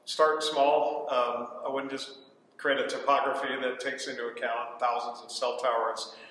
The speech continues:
It's really important to go really dig into what needs to have the low latency, because edge does have a, a, you know,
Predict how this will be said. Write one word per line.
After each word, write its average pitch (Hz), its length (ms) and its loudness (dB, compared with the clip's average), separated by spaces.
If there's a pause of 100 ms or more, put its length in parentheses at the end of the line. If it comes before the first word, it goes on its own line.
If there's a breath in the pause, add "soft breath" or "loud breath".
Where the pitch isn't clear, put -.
(300 loud breath)
It's 139 240 0
really 160 340 6
important 143 420 2
to 127 60 0
go 127 680 0
really 170 320 6
dig 151 240 0
into 143 480 -2
what 165 240 4
needs 160 280 0
to 139 120 0
have 135 240 2
the - 60 -2
low 127 200 0
latency, 127 600 -6 (180)
because 143 400 -2
edge 165 340 4
does - 580 0
have 123 120 -4
a, 120 300 -4
a, 113 260 -4 (200)
you 131 80 -16
know, 107 120 -12